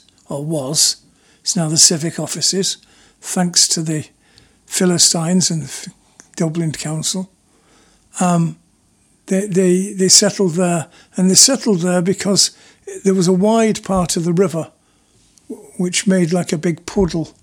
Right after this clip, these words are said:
and the river running into it they called the Poddle. And it's where the Poddle runs in to the, uh, Liffey, where the original city of Dublin was built, and it's on Capel Street Bridge.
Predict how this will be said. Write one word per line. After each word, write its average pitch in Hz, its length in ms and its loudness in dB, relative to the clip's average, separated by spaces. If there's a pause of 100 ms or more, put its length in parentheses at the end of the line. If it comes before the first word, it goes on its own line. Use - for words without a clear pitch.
(600)
and 180 160 4
the 175 80 4
river 196 280 2
running 185 340 2
into 208 300 2
it 165 80 -6
they 170 100 -8
called 175 380 -2
the 170 80 -4
Poddle. 175 460 -4 (1000)
And 170 140 -2
it's - 160 0
where 208 140 2
the 190 100 0
Poddle 196 460 0
runs 185 380 2
in 170 300 -2 (460)
to 170 180 -2
the, 160 260 -4 (520)
uh, - 40 -20 (340)
Liffey, 185 460 -2 (320)
where 175 160 2
the 175 200 2
original 185 480 2
city - 360 2
of 156 140 -4
Dublin 175 340 -2
was 170 140 -4
built, 175 500 -4 (480)
and 180 120 2
it's 208 200 2
on 190 120 2
Capel 190 440 0
Street 180 420 -2
Bridge. 175 440 -6